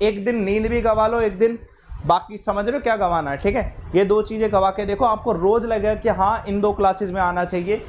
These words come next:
और बाकी सभी classes में तो आना ही होता है। ठीक है, दिमाग रखिए। Which of the following is true about the known,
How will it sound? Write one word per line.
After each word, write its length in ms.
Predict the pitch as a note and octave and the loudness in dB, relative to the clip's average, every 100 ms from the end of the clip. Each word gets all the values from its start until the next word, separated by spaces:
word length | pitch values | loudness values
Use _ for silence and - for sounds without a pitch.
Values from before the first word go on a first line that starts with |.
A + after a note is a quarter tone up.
| - - - F3+ | -16 -14 -2 2
और 160 | G#3 | 2
बाकी 300 | F#3 F3+ G3+ | 0 -6 -6
सभी 240 | G3 F#3 G3 | -6 -4 -2
classes 400 | F#3+ F3 F#3+ F3+ | -2 -2 -4 -4
में 80 | F#3+ | -2
तो 60 | |
आना 220 | F#3+ E3 E3 | -2 -2 -4
ही 100 | D#3+ | -6
होता 240 | A2+ B2 | -4 -4
है। 120 | B2 | -2
ठीक 140 | G3 A3+ | -2 -2
है, 60 | |
दिमाग 260 | G3+ F3 E3 | -2 -2 -2
रखिए। 140 | E3+ | -2
Which 180 | G3 B3+ | -2 -2
of 80 | B3 | -2
the 80 | A#3+ | -2
following 240 | A#3+ B3 | -4 -6
is 100 | - | -4
true 120 | A#3+ | -2
about 300 | A#3 A3 A3 | 0 2 0
the 80 | A#3+ A3 | -4 -6
known, 360 | G3+ A3+ A#3+ | -4 -2 -4